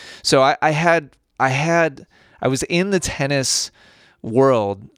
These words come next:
f-, full time, teaching on the court all day, every day for a solid five or six years before I ever had kids of my own. And before I had my own kids, I decided, I, I kind of resolved to myself, I made kind of a promise to myself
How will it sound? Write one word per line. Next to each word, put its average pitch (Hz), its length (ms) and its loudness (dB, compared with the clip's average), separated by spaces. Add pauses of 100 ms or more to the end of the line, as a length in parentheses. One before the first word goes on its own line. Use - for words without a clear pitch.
(140)
f-, - 240 -20
full 139 260 0
time, 117 440 -2
teaching 139 400 -2
on 135 200 0
the 143 60 -2
court 117 320 0
all 147 220 4
day, 123 260 0
every 123 260 0
day 101 320 -4 (240)
for 120 140 -2
a 110 40 0
solid 160 380 2
five 135 280 0
or 143 60 -2
six 127 300 -6
years 107 460 -4 (800)
before 180 380 2
I 160 100 4
ever 135 180 0
had 131 260 -2
kids 127 220 -4
of 110 100 -8
my 107 200 0
own. 98 240 -4 (340)
And 123 100 -2
before 185 380 2
I 202 60 2
had 170 180 0
my 143 140 -2
own 131 160 -4
kids, 120 520 -2 (340)
I 120 100 2
decided, 127 920 -2
I, 107 280 -2
I 123 60 -2 (220)
kind 151 200 0
of 123 360 -4
resolved 127 720 0
to 135 100 -6
myself, 117 500 0
I 110 40 -6
made 120 260 -2
kind 151 200 2
of 139 40 2
a 127 40 -2
promise 143 440 -2
to - 80 -6
myself 117 600 -2